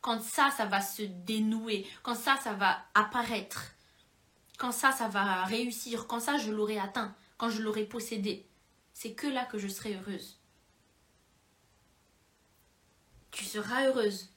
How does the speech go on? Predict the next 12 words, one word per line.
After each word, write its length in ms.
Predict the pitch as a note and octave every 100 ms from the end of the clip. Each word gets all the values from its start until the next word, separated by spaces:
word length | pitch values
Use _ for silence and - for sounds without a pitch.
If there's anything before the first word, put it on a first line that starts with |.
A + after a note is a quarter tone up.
| _ _ _ _ -
quelques 280 | C4 -
minutes, 460 | A#3+ G#3+ G#3 F#3+ -
le 120 | G3+ G3+
temps 120 | G3+
de 80 | F#3+
l'avoir. 400 | F3+ F3 - - _ _ _ _ _
Mais 120 | F#3+
une 100 | G#3
fois 160 | G#3+ C4
que 100 | -
tu 160 | -
l'auras, 440 | A3+ G3 F3 F#3